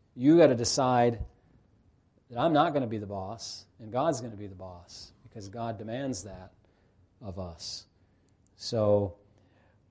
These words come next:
gonna have to stop there and start up next time, uh, one third of the way down that first page. <laughs> So,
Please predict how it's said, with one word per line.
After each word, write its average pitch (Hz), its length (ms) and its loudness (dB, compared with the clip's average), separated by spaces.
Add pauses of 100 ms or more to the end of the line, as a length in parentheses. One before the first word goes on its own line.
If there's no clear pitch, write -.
(160)
gonna 110 160 -6
have 110 200 -6
to 101 80 -16
stop 110 400 -6
there 110 460 0 (160)
and 95 120 -14
start 117 340 -2
up 113 180 -4
next 117 300 -8
time, 104 400 -6 (1200)
uh, 98 340 -16 (800)
one 110 180 -14
third 113 280 0
of 101 60 -4
the 101 80 -6
way 104 180 0
down 101 280 -6
that 101 220 -14
first 104 260 -20
page. 98 380 -16 (140)
<laughs> - 140 -18
So, 107 380 -16